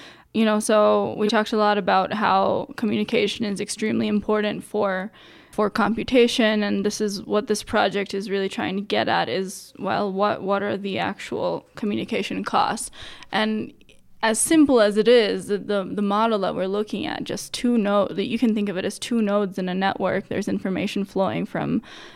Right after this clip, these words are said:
this node A to node B. We're trying to understand the energetic cost of that and the subtleties of the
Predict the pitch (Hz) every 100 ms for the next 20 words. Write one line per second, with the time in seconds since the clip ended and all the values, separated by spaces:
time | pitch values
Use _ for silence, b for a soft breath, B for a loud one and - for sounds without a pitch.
0 | B - 202 208 208 202 208 208 196 -
1 | 202 196 196 185 220 185 185 190 196 202
2 | 196 202 196 190 - 202 190 - 196 196
3 | 196 190 - - 214 208 - 196 196 190
4 | 185 190 196 196 - 240 240 214 - -
5 | - 190 208 - - 185 156 196 - B
6 | B B - 190 196 180 -